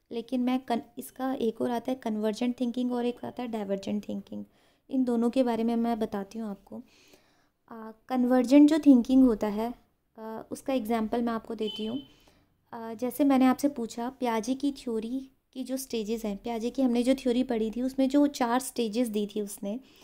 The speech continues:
तो जो फर्स्ट स्टेज थी उसका नाम क्या था? तो आप सब बता दोगे कि उसका नाम सेंसरी मोटर स्टेज था, ठीक है। ये कन्वर्जेंट थिंकिंग का एग्जांपल है कि आप किसी भी बच्चे से पूछोगे तो आंसर सेम होगा।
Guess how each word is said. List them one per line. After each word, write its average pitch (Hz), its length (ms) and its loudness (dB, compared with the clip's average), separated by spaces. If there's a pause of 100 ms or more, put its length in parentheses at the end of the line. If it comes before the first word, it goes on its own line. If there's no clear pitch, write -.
(720)
तो 294 80 -2
जो 294 140 2
फर्स्ट 302 420 0
स्टेज 254 360 0
थी 233 500 -10
उसका 269 280 -2
नाम 226 260 2
क्या 208 220 -4
था? 196 260 -12 (760)
तो 262 60 -10
आप 262 160 -4
सब 254 240 -2
बता 262 280 2
दोगे 233 240 -2
कि 254 120 -4
उसका 247 220 -4
नाम 240 180 -2
सेंसरी 254 440 0
मोटर 220 300 0
स्टेज 202 420 -6
था, 202 260 -14 (680)
ठीक 233 200 -20
है। 240 140 -16 (480)
ये 294 120 2
कन्वर्जेंट 254 560 4
थिंकिंग 233 340 2
का 226 160 -4
एग्जांपल 208 500 -6
है 208 140 -10 (280)
कि 294 100 -6 (100)
आप 294 240 -2
किसी 285 340 4
भी 302 180 6
बच्चे 311 340 6
से 311 120 4
पूछोगे 269 460 -2
तो 285 100 2
आंसर 254 420 0
सेम 226 340 -2
होगा। 208 360 -8